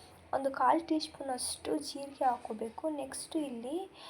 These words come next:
ಆ, ಕಡಲೆಬೇಳೆ ಹಾಕ್ಕೊಂಡಿದ್ದೀನಿ. ಇದು ಚೆನ್ನಾಗಿ ಫ್ರೈ ಮಾಡ್ಕೋಬೇಕು. ನೆಕ್ಸ್ಟು ಇದಕ್ಕೆ, ಆ, ಈರುಳ್ಳಿ ಮತ್ತು ಕರಿಬೇವು ಕೂಡ ಆ್ಯಡ್ ಮಾಡ್ಕೊತಾ ಇದ್ದೀನಿ ನಾನಿಲ್ಲಿ.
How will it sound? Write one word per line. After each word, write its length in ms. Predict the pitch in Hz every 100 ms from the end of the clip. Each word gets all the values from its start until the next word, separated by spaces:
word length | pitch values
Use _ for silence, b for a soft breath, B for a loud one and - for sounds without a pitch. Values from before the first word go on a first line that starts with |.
| B -
ಆ, 80 | 262
ಕಡಲೆಬೇಳೆ 600 | 254 240 240 285 294 285
ಹಾಕ್ಕೊಂಡಿದ್ದೀನಿ. 580 | 254 - 240 233 233 277
ಇದು 200 | 269 269
ಚೆನ್ನಾಗಿ 520 | 262 247 262 311 330
ಫ್ರೈ 260 | 330 - 247
ಮಾಡ್ಕೋಬೇಕು. 920 | 277 262 - 226 233 - - 320 381 B B B B B -
ನೆಕ್ಸ್ಟು 640 | 277 - - - 349 415 - - - -
ಇದಕ್ಕೆ, 680 | 254 254 - 339 403 - - - - - -
ಆ, 260 | 262 247
ಈರುಳ್ಳಿ 480 | - 269 294 311 339
ಮತ್ತು 540 | 311 262 - - -
ಕರಿಬೇವು 400 | - 262 233 285
ಕೂಡ 180 | 294 277 269
ಆ್ಯಡ್ 260 | 254 233 269
ಮಾಡ್ಕೊತಾ 460 | 262 - 254 247
ಇದ್ದೀನಿ 240 | 240 240 233
ನಾನಿಲ್ಲಿ. 420 | 226 226 226